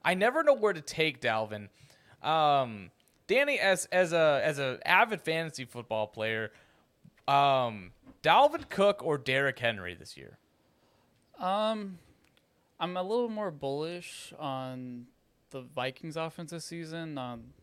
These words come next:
Speaker 2: there's not much change over there. Um, you,
Speaker 1: I like
Speaker 2: obviously,
Speaker 1: it.
Speaker 2: you lose A J Brown in Tennessee. I don't think they're gonna be able to score as many points as they put up last year. Um, but he's still, Derrick Henry gets a ton of work, so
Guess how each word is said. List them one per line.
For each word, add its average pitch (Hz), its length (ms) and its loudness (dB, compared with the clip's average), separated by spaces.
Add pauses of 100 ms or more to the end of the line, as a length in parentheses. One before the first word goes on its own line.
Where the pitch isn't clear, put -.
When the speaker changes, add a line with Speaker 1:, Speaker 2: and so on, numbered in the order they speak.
(160)
Speaker 2:
there's 135 160 -10
not 143 160 -2
much 139 420 -4
change 135 480 -8
over 160 300 -6
there. 175 420 -8
Um, 113 540 -10 (640)
you, 135 240 -8
Speaker 1:
I 135 60 0
like 131 60 4
Speaker 2:
obviously, 131 320 -4
Speaker 1:
it. 123 40 -8
Speaker 2:
you 127 140 -6
lose 131 920 -6 (100)
A 143 120 -4
J 127 160 -8
Brown 120 640 -6 (100)
in 127 100 -10
Tennessee. 120 720 -10 (220)
I 139 40 -8
don't 131 120 -4
think 127 100 -8
they're 120 100 -8
gonna 123 120 -6
be 120 60 -4
able 120 80 -2
to - 40 -8
score 127 180 -4
as 120 220 -4
many 120 140 -8
points 120 360 -10
as 123 100 -10
they 120 100 -10
put 120 160 -10
up 117 120 -12
last 117 320 -8
year. 117 300 -12 (560)
Um, 127 300 -6
but 123 200 -8
he's 139 200 -8
still, 131 360 -6 (240)
Derrick 143 200 0
Henry 123 220 -6
gets 123 200 -10
a - 20 -16
ton 127 220 -10
of 113 60 -10
work, 113 300 -8
so 117 360 -8